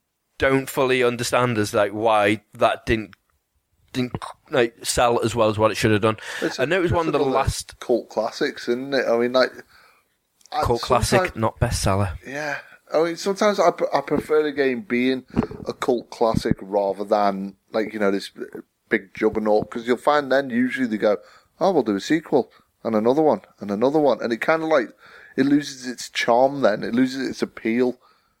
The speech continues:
Speaker 2: Whereas, like, now, like, uh, we'll always have those fond memories and trying to explain it to people who haven't heard of it and things like that.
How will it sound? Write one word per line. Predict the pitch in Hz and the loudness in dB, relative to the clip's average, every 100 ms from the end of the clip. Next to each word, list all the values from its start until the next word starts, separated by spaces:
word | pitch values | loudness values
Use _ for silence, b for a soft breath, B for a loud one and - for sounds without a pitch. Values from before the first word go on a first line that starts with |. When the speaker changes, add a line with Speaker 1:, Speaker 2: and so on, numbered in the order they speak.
| _ - | _ -4
Speaker 2:
Whereas, | 120 120 117 - | 2 2 2 2
like, | 127 - _ _ _ - | 0 0 _ _ _ -4
now, | 135 135 | 2 2
like, | 120 104 | 2 2
uh, | 110 107 92 | 2 2 0
we'll | 127 135 | 0 2
always | 139 131 | 2 2
have | 120 | 2
those | 120 113 | 0 -2
fond | - 127 117 110 | -2 -2 0 0
memories | 110 117 117 113 | 0 0 -4 -6
and | 104 | -2
trying | 127 123 | 0 0
to | 123 | -2
explain | 107 - 120 110 113 | -4 -2 2 4 2
it | 98 | -2
to | - 113 | -6 -4
people | 123 117 113 | -4 -2 0
who | 101 | 2
haven't | 110 110 | 2 2
heard | 101 107 | 2 2
of | 113 | 2
it | 113 | -6
and | 113 | -6
things | 113 101 | -8 -4
like | 107 | 2
that. | 117 110 B | 4 2 B